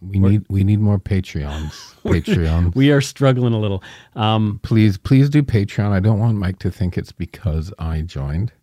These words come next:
Speaker 2: Yeah.
Speaker 1: that less Patreon's happening.
Speaker 2: So just a little bit of insight, and you can see it on, on our, uh, Patreon page. Over the last three months, a thousand dollars worth of Patreon money has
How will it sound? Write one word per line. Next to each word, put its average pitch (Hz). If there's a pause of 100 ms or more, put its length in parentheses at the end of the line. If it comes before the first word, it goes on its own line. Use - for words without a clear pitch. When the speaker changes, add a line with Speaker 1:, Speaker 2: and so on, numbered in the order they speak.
(120)
Speaker 2:
Yeah. 98 (100)
Speaker 1:
that 80
less 78
Patreon's 69
happening. 76
Speaker 2:
So 131 (100)
just 143
a 127
little 123
bit 120
of 110
insight, 101
and 117
you 120
can 117
see 101
it 92 (100)
on, 90 (160)
on 87
our, 78
uh, 73 (140)
Patreon 90
page. 76
Over 123
the 110
last 104
three 127
months, - (200)
a 104
thousand 110
dollars 90
worth 90
of 80
Patreon 82
money 76 (140)
has 78